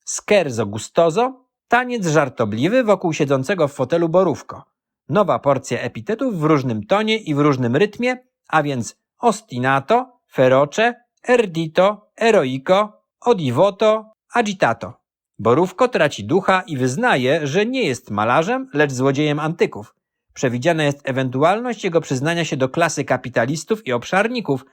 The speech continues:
spokrewnionych z Radziwiłłami. Stąd owo skojarzenie nie Borów, Borówko.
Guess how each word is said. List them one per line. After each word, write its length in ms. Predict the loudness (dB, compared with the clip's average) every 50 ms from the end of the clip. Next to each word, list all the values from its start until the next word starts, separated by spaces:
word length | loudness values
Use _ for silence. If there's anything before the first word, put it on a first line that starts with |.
| _ _
spokrewnionych 760 | -18 -6 -2 -2 0 2 2 0 0 0 -2 -2 -2 -2 0
z 60 | 2
Radziwiłłami. 800 | 2 2 2 0 -2 -2 0 2 2 4 2 2 0 -6 -10 -14 _ _ _ _ _ _ _ _ _
Stąd 340 | -14 -4 0 0 0 0 0 -2
owo 200 | 0 0 0 -2
skojarzenie 800 | -4 -2 0 0 2 2 2 2 0 0 0 0 -2 -2 _ -10 -6
nie 220 | -4 -2 -2 0
Borów, 420 | 2 4 4 4 2 0 -2 -4 -8
Borówko. 600 | -2 0 2 2 2 -2 -6 -10 -14 -16 -16 -16